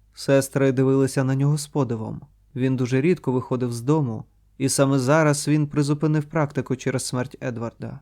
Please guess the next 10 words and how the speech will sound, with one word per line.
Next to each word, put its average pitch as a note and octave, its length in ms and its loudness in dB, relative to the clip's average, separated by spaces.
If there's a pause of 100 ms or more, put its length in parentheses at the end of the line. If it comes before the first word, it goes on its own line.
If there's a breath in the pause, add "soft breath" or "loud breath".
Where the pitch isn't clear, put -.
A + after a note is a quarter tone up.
(480)
"Як C3+ 380 -2
ти G3+ 140 2
можеш F#3 380 2
зараз D3+ 480 4
покинути F3 580 -2
пацієнтів?" — D#3+ 960 -4 (240)
здивовано A#2+ 640 -2
запитала A#2+ 500 -6
місіс B2 340 -6
Брігам. A#2+ 460 -6